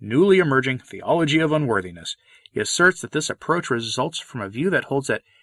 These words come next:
any Catholic who continually rejects a significant teaching of the Church is automatically unworthy to receive the Eucharist. Yet the teaching of the Church, taught as de fide since at least the Council of Trent, is precisely that Catholics who, with full knowledge and consent,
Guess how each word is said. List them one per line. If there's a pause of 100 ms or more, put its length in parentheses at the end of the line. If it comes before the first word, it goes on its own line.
(160)
any
Catholic
who
continually
rejects
a
significant
teaching
of
the
Church (380)
is
automatically
unworthy
to
receive
the
Eucharist. (640)
Yet
the
teaching
of
the
Church, (140)
taught
as (120)
de
fide
since
at
least
the
Council
of
Trent, (400)
is
precisely
that
Catholics
who,
with
full
knowledge
and
consent,